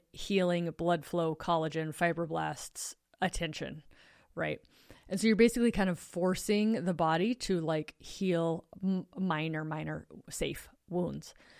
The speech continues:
I don't, personally, I don't think it works well for bladder leakage at all, right? Like,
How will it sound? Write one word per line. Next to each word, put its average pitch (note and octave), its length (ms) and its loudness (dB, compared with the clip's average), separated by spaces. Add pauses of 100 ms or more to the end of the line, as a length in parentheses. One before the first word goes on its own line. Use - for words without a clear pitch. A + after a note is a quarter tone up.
(920)
I G3 160 4
don't, G3+ 180 2
personally, A#3 500 2
I G3 60 2
don't F#3 180 -2
think F#3+ 160 -2
it - 80 -2
works - 240 -6
well E3+ 140 0
for E3+ 160 -2
bladder E3 400 0
leakage F#3 340 -4
at - 180 -4
all, D#3 380 -2 (240)
right? D#3 340 -6
Like, E3 220 -4